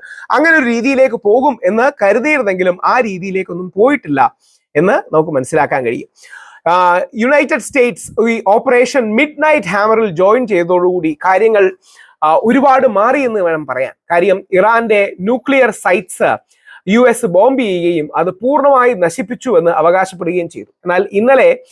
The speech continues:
സി എൻ എൻ അടക്കമുള്ളവർ ചൂണ്ടിക്കാട്ടുന്നത് ന്യൂക്ലിയർ കേപ്പബിലിറ്റീസ് നശിപ്പിക്കാൻ കഴിഞ്ഞിട്ടില്ല എന്നാണ്. കൂടുതൽ, ആ, വാർത്തകൾ, കൂടുതൽ കാര്യങ്ങൾ അതിന്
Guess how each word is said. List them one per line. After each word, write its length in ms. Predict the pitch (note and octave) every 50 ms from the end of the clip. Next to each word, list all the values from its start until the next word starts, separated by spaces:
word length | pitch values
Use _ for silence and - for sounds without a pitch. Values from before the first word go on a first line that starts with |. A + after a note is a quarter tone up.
| _ _ _ _
സി 140 | - - D#4
എൻ 300 | D#4 D#4+ E4 E4 D#4 D4+
എൻ 120 | D4 C#4 A3 F#3
അടക്കമുള്ളവർ 560 | F3+ F#3+ F#3+ - G3+ F#3+ F3 E3+ F3 F3+ E3+
ചൂണ്ടിക്കാട്ടുന്നത് 840 | - G3+ F#3 F#3+ - - F#3 E3+ D#3 - E3 D#3+ D#3+ D3 D3 C3+ F3
ന്യൂക്ലിയർ 400 | G3+ B3 A3+ - C#4+ C4+ C4 B3+ - A3+
കേപ്പബിലിറ്റീസ് 680 | G3+ - G#3+ F#3 G3 G3+ F3+ - G#3+ F#3+ - - - _ _ _ _ _ _ _ _ _ _ _ _ _ - F#3+
നശിപ്പിക്കാൻ 600 | G3 G3+ G3+ - B3 F3+ C4+ A#3+ - A3+ A3 A3
കഴിഞ്ഞിട്ടില്ല 560 | - G#3 A3 B3+ C4+ C#4+ A#3+ B3+ F#3 F3 F3
എന്നാണ്. 200 | E3+ D3+ A#2+ A2+ - _ _ _ _ _ _
കൂടുതൽ, 460 | - G#3+ A3 G#3 G#3+ A3 F#3+ F3 F#3 - _ _ _ _ _ -
ആ, 40 | D#3+
വാർത്തകൾ, 520 | D#3+ F3 F#3 F#3 G3 G3+ - A#3+ B3 C4+ -
കൂടുതൽ 400 | - - F#3 F3+ F#3+ G3 F#3+ F3 -
കാര്യങ്ങൾ 320 | F3 F3 F3+ F#3+ G3 F3+
അതിന് 220 | E3+ E3 E3+ E3+